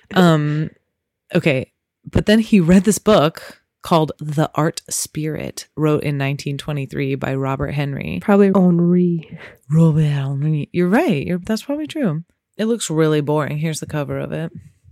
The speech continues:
Speaker 1: I don't know
Speaker 2: Ugh,
Speaker 1: why. It
Speaker 2: I would
Speaker 1: blew me.
Speaker 2: never
Speaker 1: I've
Speaker 2: pick that up.
Speaker 1: <laughs> Not even in the seventies?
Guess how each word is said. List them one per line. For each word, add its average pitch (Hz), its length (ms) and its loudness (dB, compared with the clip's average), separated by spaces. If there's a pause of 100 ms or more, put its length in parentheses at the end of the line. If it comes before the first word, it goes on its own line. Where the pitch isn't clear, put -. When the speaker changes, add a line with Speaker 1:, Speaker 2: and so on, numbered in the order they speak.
(200)
Speaker 1:
I 170 60 -4
don't 160 160 -2
know 233 160 6
Speaker 2:
Ugh, 185 60 2
Speaker 1:
why. 123 180 -6
It 156 220 -8
Speaker 2:
I 190 60 4
would 226 140 6
Speaker 1:
blew 208 100 4
me. 196 100 4
Speaker 2:
never 196 260 4
Speaker 1:
I've 196 100 0
Speaker 2:
pick 190 140 0
that 180 200 2
up. 175 200 0 (840)
Speaker 1:
<laughs> 311 100 4 (460)
Not 190 220 4
even 180 220 0
in 175 80 -2
the 165 60 -4
seventies? 170 560 -6